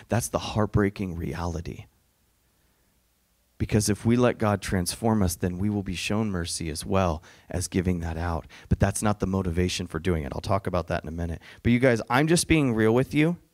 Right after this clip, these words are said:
I would be foolish to think that I can stand blameless before God when I utterly despise, mistreat, and condemn people who are created in his image.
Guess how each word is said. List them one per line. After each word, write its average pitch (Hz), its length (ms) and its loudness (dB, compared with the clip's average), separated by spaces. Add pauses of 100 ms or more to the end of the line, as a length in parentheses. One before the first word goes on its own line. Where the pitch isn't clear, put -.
(2500)
I 127 120 6
would 131 140 4
be 123 100 2
foolish 139 460 0
to 120 80 -2
think 104 540 -2 (2000)
that 117 200 2
I 113 120 6
can 131 200 -2
stand 123 440 0
blameless 113 480 0
before 117 400 -2
God 92 460 0 (280)
when 110 220 4
I 104 240 2
utterly 120 380 2
despise, 107 680 0
mistreat, 107 540 0
and 98 160 -4
condemn 95 540 0
people 92 340 0
who 92 140 -6
are 90 100 -4
created 85 400 -6
in 80 80 -12
his - 180 -10
image. - 400 -16